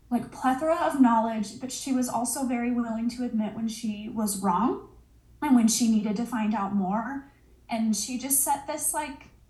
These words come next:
great precedent of being a well-educated and knowledgeable teacher who was still willing to, to listen to students and to take feedback and to improve and try again. And I just remember always feeling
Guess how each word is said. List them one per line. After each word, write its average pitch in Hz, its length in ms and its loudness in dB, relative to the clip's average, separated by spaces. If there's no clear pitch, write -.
great 294 380 -2
precedent 269 560 0
of 220 160 0
being 277 580 -2
a 220 380 -4
well-educated 262 1120 -2
and 214 180 -2
knowledgeable 220 500 -4
teacher 220 440 -4
who 233 100 -2
was 214 240 -2
still 220 220 -2
willing 214 320 2
to, 196 480 -6
to 240 100 -4
listen 262 460 2
to 285 160 -4
students 302 760 -4
and 233 140 -2
to 247 100 -4
take 233 320 -8
feedback 247 520 -2
and 226 160 -2
to 240 140 -2
improve 233 440 0
and 214 140 -4
try 233 480 -4
again. 226 540 0
And 247 160 0
I 233 220 -2
just 262 280 -2
remember 269 400 0
always 254 480 -4
feeling 233 540 -2